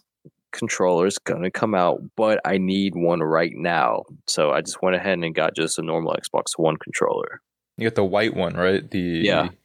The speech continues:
Speaker 1: Yeah, I got the white one.
Speaker 2: How much did that one run you?
Speaker 1: Oh, that, that one's just, uh, just fifty.
Speaker 2: Fifty? Okay.
Speaker 1: Fifty bucks. Mm-hmm.
Speaker 2: And, uh, it's got built-in support for Windows, too. Doesn't it?
Speaker 1: Mm-hmm.
Speaker 2: With the Xbox accessories app.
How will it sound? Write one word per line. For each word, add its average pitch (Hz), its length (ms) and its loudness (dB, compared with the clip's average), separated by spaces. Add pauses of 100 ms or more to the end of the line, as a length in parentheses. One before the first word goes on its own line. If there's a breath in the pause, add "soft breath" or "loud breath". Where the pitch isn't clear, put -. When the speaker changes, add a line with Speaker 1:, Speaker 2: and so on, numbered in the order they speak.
Speaker 1:
Yeah, 85 160 2
I 85 40 2
got 85 120 0
the 78 80 -2
white 76 200 0
one. 76 200 -4 (500)
Speaker 2:
How 147 100 0
much 233 140 0
did - 80 -2
that 123 140 2
one 110 120 -4
run 90 200 0
you? 90 100 -4 (560)
Speaker 1:
Oh, 262 220 2
that, 202 220 0 (360)
that 190 140 2
one's 220 180 0
just, 190 240 0
uh, 160 300 4
just 143 260 -4
fifty. 123 320 0 (640)
Speaker 2:
Fifty? 143 300 -4 (100)
Okay. 98 340 2
Speaker 1:
Fifty 127 200 0
bucks. - 340 0 (140)
Mm-hmm. 110 240 -2 (680)
Speaker 2:
And, 92 260 2
uh, 92 140 4
it's 95 200 0
got 120 200 2
built-in 113 300 0
support - 340 0
for 95 80 0
Windows, 85 400 0
too. 107 220 0 (320)
Doesn't 87 260 0
it? 95 40 6
Speaker 1:
Mm-hmm. 139 100 4 (160)
Speaker 2:
With 196 80 -2
the - 80 2
Xbox 87 420 0
accessories 90 500 -2
app. 87 220 2